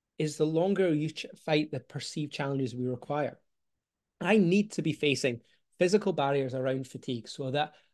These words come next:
I'm making sure I manage myself. I'm professional under pressure. I'm t-, I'm turning up. I am strong enough for me to be physically be able to do the tasks at hand. That means I need to have the relative s-,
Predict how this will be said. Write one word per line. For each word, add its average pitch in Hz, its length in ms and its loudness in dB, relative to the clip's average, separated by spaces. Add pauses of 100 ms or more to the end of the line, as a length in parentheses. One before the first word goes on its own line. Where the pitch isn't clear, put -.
I'm 175 260 0
making 165 240 0
sure - 180 -4
I 131 140 -8
manage 135 500 -6
myself. 127 560 -10 (180)
I'm 139 340 -4
professional 147 600 0
under 135 260 -6
pressure. 135 340 -10
I'm 131 120 -10
t-, - 180 -20
I'm 151 220 0 (340)
turning 165 320 2
up. - 240 -2 (240)
I 165 140 4
am 156 400 2
strong - 560 4
enough 160 300 0 (120)
for 151 120 -2
me 151 120 -2
to 135 120 -12
be 160 380 -2 (100)
physically 170 400 2
be 147 220 6
able 147 160 6
to 139 120 -4
do 139 180 0
the 127 80 -4
tasks - 420 -8
at - 80 -10
hand. 123 380 -6 (380)
That 190 180 -2
means 180 180 0
I 165 60 0
need 165 180 -2
to 165 80 -12
have 156 200 -6
the 151 60 0
relative 151 360 4
s-, - 160 -8